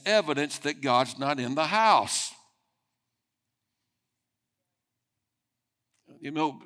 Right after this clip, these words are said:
saying that in the culture we're living in right now, because the culture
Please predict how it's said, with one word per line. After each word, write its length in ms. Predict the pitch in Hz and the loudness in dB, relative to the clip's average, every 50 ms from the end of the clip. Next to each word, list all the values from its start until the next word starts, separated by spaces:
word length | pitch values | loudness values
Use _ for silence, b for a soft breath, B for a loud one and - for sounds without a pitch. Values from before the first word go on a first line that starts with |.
| - - | -14 -10
saying 440 | - - 175 185 196 190 185 175 | -6 -2 -2 -2 0 -2 -4 -4
that 260 | 175 180 180 175 - - _ _ - | -2 -2 -2 -2 -4 -6 _ _ -10
in 120 | 135 135 | -8 -6
the 80 | 123 113 | -6 -8
culture 480 | 117 - - 160 170 160 - - 165 | -8 -4 -2 0 0 0 -2 -4 -4
we're 200 | 160 151 160 156 | -4 -2 -2 -2
living 300 | 160 165 165 156 160 165 | -2 -2 -4 -4 -6 -8
in 200 | 165 165 160 156 147 | -8 -10 -12 -12 -12
right 220 | 156 160 156 - - | -12 -10 -10 -10 -10
now, 300 | 165 165 160 156 139 - _ _ _ _ _ _ _ _ _ _ _ _ _ _ _ _ - | -12 -12 -14 -14 -18 -20 _ _ _ _ _ _ _ _ _ _ _ _ _ _ _ _ -16
because 320 | 113 - - 143 143 127 - | -12 -6 -2 -2 -2 -2 -4
the 80 | 120 | -10
culture 640 | 113 120 - 175 185 190 170 - - - 127 120 | -8 -4 0 0 2 2 0 -2 -6 -8 -8 -8